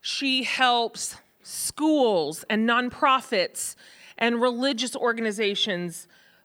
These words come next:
learn to practice genuine inclusion and equality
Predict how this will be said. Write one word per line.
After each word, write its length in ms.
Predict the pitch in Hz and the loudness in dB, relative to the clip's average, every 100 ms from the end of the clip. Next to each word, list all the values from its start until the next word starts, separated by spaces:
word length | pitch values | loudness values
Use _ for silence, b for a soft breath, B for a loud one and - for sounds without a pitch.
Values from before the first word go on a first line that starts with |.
| _ | _
learn 440 | 220 226 262 277 277 | -4 -2 0 -2 -4
to 120 | 240 | -8
practice 600 | - 226 208 - 196 180 | 0 2 2 -2 -8 -8
genuine 760 | 160 175 226 226 220 208 196 - | -8 -2 -2 0 0 0 -2 -4
inclusion 760 | 202 - 214 185 170 170 156 147 202 | -8 -6 -2 -2 0 -4 -6 -8 -6
and 100 | 180 | -6
equality 760 | - 202 170 160 160 151 | -6 0 2 2 -2 -4